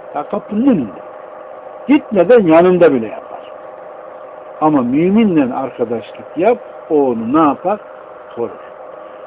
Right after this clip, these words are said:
İşte İslam kardeşliği bu kadar önemli. Ve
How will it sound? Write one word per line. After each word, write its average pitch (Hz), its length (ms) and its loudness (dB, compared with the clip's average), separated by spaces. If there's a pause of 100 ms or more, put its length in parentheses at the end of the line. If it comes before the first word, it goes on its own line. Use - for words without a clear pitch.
İşte - 260 -8
İslam 226 400 2
kardeşliği 143 760 2
bu 214 60 -4
kadar 160 360 4
önemli. 147 560 4 (460)
Ve 190 220 4